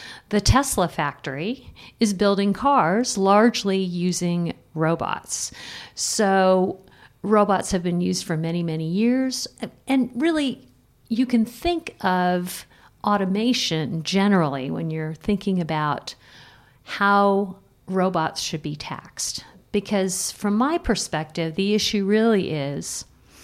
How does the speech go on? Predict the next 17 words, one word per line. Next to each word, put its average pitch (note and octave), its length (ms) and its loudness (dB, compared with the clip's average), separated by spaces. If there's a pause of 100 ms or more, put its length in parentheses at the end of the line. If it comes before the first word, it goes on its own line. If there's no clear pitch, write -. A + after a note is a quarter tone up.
(400)
are G3+ 100 4
humans F3+ 1000 0 (120)
being F#3+ 260 0
displaced D#3 640 -4
from D3+ 160 -6
their C#3+ 160 -4
jobs? - 560 -12 (340)
And B3+ 140 0
if C4+ 140 -2
so, A3 520 2 (220)
how D#4+ 200 2
are E4 100 4
we C4 120 0
gonna G3+ 180 2
help G#3+ 420 2
those F3 400 -2 (180)
humans? - 880 -6